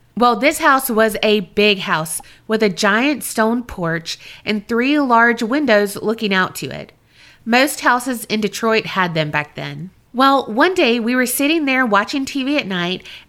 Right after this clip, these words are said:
and I looked out the window because the blinds were up, and I saw a shadow-like man in a trench coat and a hat standing on the porch. I couldn't make out any features. It was just dark like a shadow.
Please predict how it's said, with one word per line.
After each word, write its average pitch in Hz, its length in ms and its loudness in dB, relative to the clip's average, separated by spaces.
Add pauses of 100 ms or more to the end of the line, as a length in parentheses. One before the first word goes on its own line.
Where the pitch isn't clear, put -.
(200)
and 233 480 2
I 233 80 0
looked 285 240 -4
out 359 160 0
the 277 60 0
window 170 500 -4 (340)
because 240 300 0
the 226 100 0
blinds 240 400 2
were 151 140 -2
up, - 240 -10 (420)
and 233 140 0
I 233 80 2
saw 269 400 2
a 214 60 0
shadow-like 254 920 0
man 170 480 -4 (320)
in 233 140 2
a 339 80 4
trench 226 460 -6
coat 180 300 -4 (160)
and 180 120 0
a 185 60 -2
hat 277 520 0 (280)
standing 220 600 -2
on 190 180 -2
the 185 60 -2
porch. - 600 -8 (580)
I 226 100 -2
couldn't 302 300 -2
make 349 160 0
out 311 260 4
any 262 260 0
features. 202 680 -2
It 202 160 2
was 240 180 0
just - 380 -4
dark 233 380 0
like 220 180 -2
a 175 40 -10
shadow. 170 640 -2